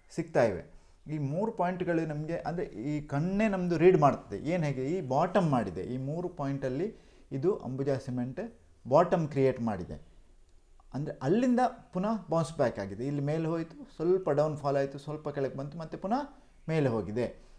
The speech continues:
ಅಂದ್ರೆ ಪರ್ಟಿಕ್ಯುಲರ್ ಸ್ಟಾಕ್ ಎಷ್ಟು ಸ್ಟ್ರಾಂಗ್, ಅಂದ್ರೆ ಈ ಪರ್ಟಿಕ್ಯುಲರ್ ಪಾಯಿಂಟಲ್ಲಿ ನಿಮಗೆ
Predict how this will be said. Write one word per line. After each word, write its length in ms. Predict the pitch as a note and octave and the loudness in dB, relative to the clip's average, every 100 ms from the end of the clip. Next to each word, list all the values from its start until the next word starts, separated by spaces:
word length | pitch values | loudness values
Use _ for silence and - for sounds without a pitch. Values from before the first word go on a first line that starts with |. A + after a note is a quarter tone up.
| - | -6
ಅಂದ್ರೆ 200 | D#3+ D#3+ | -4 -2
ಪರ್ಟಿಕ್ಯುಲರ್ 480 | D3 F3+ E3+ D#3 D3+ | -2 -2 -2 -2 -2
ಸ್ಟಾಕ್ 320 | D3 D3+ F3+ | -4 -4 -4
ಎಷ್ಟು 500 | C#3 C#3+ - A#3 - | -6 -6 -8 -8 -10
ಸ್ಟ್ರಾಂಗ್, 720 | - - B2 C#3 E3 F3+ C3 | -14 -6 -4 0 0 2 0
ಅಂದ್ರೆ 320 | G#2 B2+ C3 | -2 -6 -4
ಈ 80 | D#3 | -4
ಪರ್ಟಿಕ್ಯುಲರ್ 520 | D#3 D3 F3 D#3 C#3+ | -4 -4 -2 -2 -2
ಪಾಯಿಂಟಲ್ಲಿ 400 | C3+ B2+ B2 B2+ | -2 -4 -4 -6
ನಿಮಗೆ 380 | A#2 A#2 D#3+ G#3 | -4 -6 -6 -8